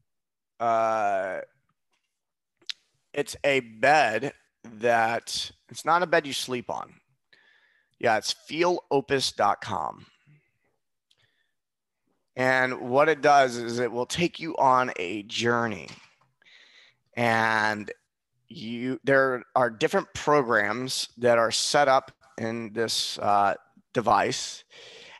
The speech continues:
And you put on headphones, you lay on it, and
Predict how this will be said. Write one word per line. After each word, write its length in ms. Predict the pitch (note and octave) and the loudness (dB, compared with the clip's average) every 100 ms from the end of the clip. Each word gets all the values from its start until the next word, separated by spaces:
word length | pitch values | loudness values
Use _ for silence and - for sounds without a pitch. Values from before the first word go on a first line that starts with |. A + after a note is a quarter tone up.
| _ B2 | _ 2
And 600 | B2 A#2+ A#2+ A#2 A2+ G2 | 4 4 2 2 0 -2
you 160 | B2 | -8
put 180 | - C#3+ | -2 2
on 120 | C3 | 2
headphones, 460 | A#2 C3+ - E3 C3+ | 2 0 2 0 2
you 60 | B2 | 2
lay 160 | C3+ | 4
on 160 | C#3+ D3+ | 4 2
it, 80 | - | 0
and 300 | C#3 B2+ | -2 -2